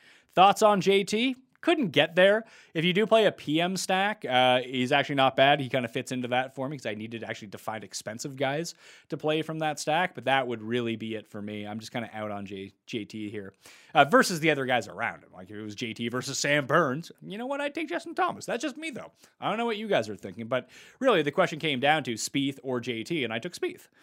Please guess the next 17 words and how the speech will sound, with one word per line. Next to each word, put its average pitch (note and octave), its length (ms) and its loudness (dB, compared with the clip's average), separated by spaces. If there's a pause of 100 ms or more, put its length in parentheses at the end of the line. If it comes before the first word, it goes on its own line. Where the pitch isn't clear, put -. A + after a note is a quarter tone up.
(500)
Thanks, A3+ 160 0
Pat, B3 240 8
for A3+ 80 6
all G#3+ 100 8
the F3+ 80 -4
content A#3 400 2
this A3+ 140 -2
week. B3+ 220 -2
Thank G3 280 -2
you, F#3 220 2
Richard. G#3 420 2
I've F#3 100 2
asked E3+ 240 4
before A3 420 0
and G3 100 -2
have C#3+ 120 -6
spoke G3 720 2